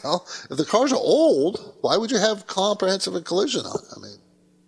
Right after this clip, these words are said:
you're saving up for a new car again. Anyways, that's just my view of it.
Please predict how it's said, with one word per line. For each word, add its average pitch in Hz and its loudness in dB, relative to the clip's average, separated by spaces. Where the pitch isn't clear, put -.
you're 113 2
saving 160 4
up 180 2
for 190 2
a - -4
new 220 0
car 120 0
again. 85 -6
Anyways, 120 -2
that's 175 0
just - -4
my 151 0
view 123 -2
of 82 -6
it. - -14